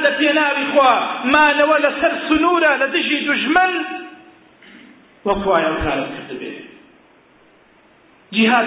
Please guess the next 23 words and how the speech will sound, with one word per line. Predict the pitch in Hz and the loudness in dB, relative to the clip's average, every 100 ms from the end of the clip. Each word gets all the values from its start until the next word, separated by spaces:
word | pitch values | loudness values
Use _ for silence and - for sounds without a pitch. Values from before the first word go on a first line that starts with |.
| 220 | -2
لە | - | 0
پێناوی | 220 226 240 247 - | 2 4 2 0 2
خوا، | 294 294 | 2 4
ئەو | 277 277 | 2 2
کارت | 254 233 233 | 2 2 0
وەکو | 240 233 | -2 2
وایە | 226 214 - | 2 2 2
جیهاد | 196 208 196 190 | 0 0 0 -2
لە | 190 | -2
پێناوی | 185 175 156 156 | 0 0 -2 -2
خوایە | 160 147 | -2 -2
کرد | - 147 - | -6 -12 -12
بێ. | - - - - - - 160 | -14 -18 -20 -20 -20 -16 -4
جل | 196 165 147 | -2 -2 -2
جلاله. | 151 165 151 143 139 123 - - - - _ _ _ _ _ - | 0 0 0 -4 -6 -8 -10 -18 -20 -20 _ _ _ _ _ -2
بەڵێ | 185 165 180 | 0 2 0
خۆشەویستان، | 180 170 147 - 151 139 - - - - - - 196 | -2 -2 -4 -4 -4 -6 -14 -20 -20 -20 -20 -6 2
ڕۆژ | 220 208 196 | 2 2 0
و | 196 | 0
گەورەیە، | 190 185 185 165 147 - - - - - - - - | 2 4 2 0 -2 -6 -12 -16 -20 -20 -20 -2 2
ڕۆژ | 240 233 | 4 4
و | 233 220 | 2 2
مەزنە، | 226 226 220 | 2 0 2